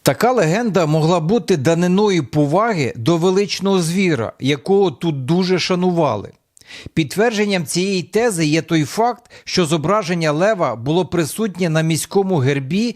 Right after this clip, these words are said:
з давніх давен. До речі, за іншою легендою, душі великих львів'ян переселяються у скульптури левів, яких за приблизними підрахунками в місті майже чотири тисячі.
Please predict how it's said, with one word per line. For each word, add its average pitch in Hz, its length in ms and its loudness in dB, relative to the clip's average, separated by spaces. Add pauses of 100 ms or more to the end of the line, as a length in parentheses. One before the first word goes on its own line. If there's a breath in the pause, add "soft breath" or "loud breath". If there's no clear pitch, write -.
(160 loud breath)
з 151 160 -2
давніх 175 400 0
давен. 147 480 0 (420 loud breath)
До 123 200 4
речі, 151 500 0
за 143 220 2
іншою 170 460 2
легендою, 147 760 0
душі 156 500 0
великих 143 600 0
львів'ян 135 580 0 (120)
переселяються 151 880 0
у 160 200 0
скульптури 180 680 0
левів, 170 460 0 (340 loud breath)
яких 135 360 0
за 143 140 0
приблизними 147 760 0
підрахунками 135 1040 -2
в 113 140 -4
місті 175 520 0
майже 156 440 0
чотири 160 460 0
тисячі. - 680 -2